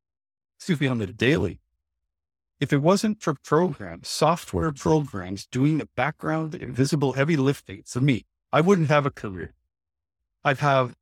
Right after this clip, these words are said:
yeah, maybe I've drawn cons. But to be able to tell stories the way I do,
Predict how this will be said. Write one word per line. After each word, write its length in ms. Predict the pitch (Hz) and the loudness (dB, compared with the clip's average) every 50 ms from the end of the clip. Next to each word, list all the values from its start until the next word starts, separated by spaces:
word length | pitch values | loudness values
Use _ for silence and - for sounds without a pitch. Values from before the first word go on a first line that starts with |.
| _ _ _ _ _ _ _ _ _ _ | _ _ _ _ _ _ _ _ _ _
yeah, 120 | - 104 87 | -4 -4 -4
maybe 300 | 73 - 101 95 - 135 | -2 -2 -4 -2 0 0
I've 140 | 135 123 80 | 0 0 -2
drawn 260 | - 117 110 104 90 | -4 -2 -2 -2 -4
cons. 520 | - - - 90 85 78 78 76 - - - _ _ _ _ _ _ _ _ _ _ _ _ _ _ _ _ _ _ _ _ _ _ _ _ | -8 -12 -14 -14 -14 -16 -18 -20 -20 -20 -20 _ _ _ _ _ _ _ _ _ _ _ _ _ _ _ _ _ _ _ _ _ _ _ _
But 160 | - 143 - | -2 -2 -2
to 140 | - - 135 | 0 -2 0
be 160 | 135 156 156 | 2 2 2
able 160 | 165 196 226 | 2 0 0
to 120 | 196 - 180 | -2 -2 -6
tell 240 | - - 156 139 135 | -6 -2 -2 -2 -2
stories 540 | - - - - 117 123 131 123 - - | -2 -6 -4 -2 0 0 0 -2 -2 -6
the 80 | - 113 | -8 -8
way 240 | 104 104 98 95 98 | -8 -8 -6 -6 -6
I 100 | 101 127 | -8 -8
do, 360 | 139 135 - - - - - | -10 -12 -14 -14 -14 -14 -18